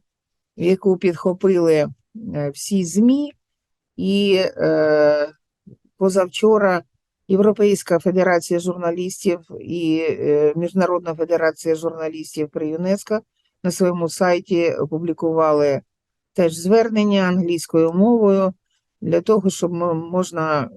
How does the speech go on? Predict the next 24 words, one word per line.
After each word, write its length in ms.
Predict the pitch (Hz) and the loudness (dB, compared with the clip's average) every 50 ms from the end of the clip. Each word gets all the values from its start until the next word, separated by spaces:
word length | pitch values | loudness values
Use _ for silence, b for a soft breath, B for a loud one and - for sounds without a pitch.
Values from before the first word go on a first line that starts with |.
| - | -10
е, 280 | 139 143 156 147 143 143 | -6 -4 -2 -2 -2 -2
було 460 | 147 156 160 170 175 180 170 160 160 | -2 0 0 2 2 4 4 4 2
розгорнути, 960 | 160 175 170 - 180 185 180 185 185 196 202 214 208 - 196 180 180 170 - _ _ _ _ _ _ _ _ _ _ _ _ - - | 2 0 -4 -2 -2 -2 0 2 4 4 4 4 2 2 0 0 0 0 -4 _ _ _ _ _ _ _ _ _ _ _ _ -10 -6
е, 720 | 151 151 147 143 147 143 143 143 143 143 139 143 143 139 139 - | -4 -4 -2 -4 -4 -6 -8 -8 -6 -4 -4 -4 -4 -6 -10 -12
боротьбу 720 | - - 160 180 180 180 175 180 185 165 190 214 226 233 | -6 -2 0 0 2 2 0 0 0 2 2 2 2 2
за 540 | 208 170 151 156 165 160 156 156 151 143 - - _ _ | 0 0 2 2 2 2 2 0 0 -2 -4 -8 _ _
визволення 800 | - 151 147 165 190 190 165 175 165 165 160 156 156 156 156 151 | -6 -4 0 0 0 0 2 0 0 0 0 -2 -2 -4 -4 -4
І-, 300 | 156 156 156 156 151 160 | -4 -4 -4 -2 0 0
Ірини 380 | 160 175 190 208 196 175 156 | 2 2 2 2 2 2 -2
та 140 | 143 - 151 | 0 0 0
її 240 | 151 147 156 156 147 | 0 0 -2 -4 -6
чоловіка, 720 | - - 165 160 165 156 139 120 113 104 - - - 131 - _ _ _ _ _ _ _ _ - - 160 | -2 -2 0 2 2 2 0 0 -4 -8 -10 -10 -12 -12 -12 _ _ _ _ _ _ _ _ -14 -14 -6
ко-, 200 | - 170 170 156 | 0 2 2 4
якому, 680 | 156 175 190 175 - - 226 226 226 214 185 165 147 131 - _ _ _ _ _ _ _ - | 4 4 2 0 2 2 4 4 6 4 4 2 2 -2 -6 _ _ _ _ _ _ _ -2
е, 380 | - 147 147 151 147 147 147 147 139 - - 135 - 143 | 0 2 4 4 4 4 2 0 -4 -10 -8 -6 -4 -2
якого 440 | 147 151 160 165 - - 226 220 233 | 2 2 2 2 2 2 2 2 2
звинувачують 760 | 180 170 165 165 165 165 160 175 190 196 202 - 196 180 - | 2 2 0 0 2 2 2 2 2 2 2 2 0 0 0
в 60 | - | -2
терорі-, 580 | - 190 185 196 190 185 175 147 131 123 117 - - | -2 2 2 2 2 2 0 -2 -2 -2 -6 -10 -14
в 180 | - - _ - | -18 -12 _ 0
тероризмі. 760 | 185 202 196 180 151 131 117 113 110 95 95 95 95 - 147 135 _ _ _ _ _ _ _ _ _ _ _ _ _ _ _ _ _ _ _ _ _ _ | 2 2 2 2 0 -2 -4 -6 -8 -10 -12 -12 -12 -12 -16 -18 _ _ _ _ _ _ _ _ _ _ _ _ _ _ _ _ _ _ _ _ _ _
Ну, 260 | - 180 208 247 269 | 0 2 2 4 6
а 320 | 285 294 294 294 285 269 254 226 214 208 | 6 6 4 4 4 2 0 -2 -4 -2
от, 260 | 208 220 214 208 208 | 0 0 0 -2 0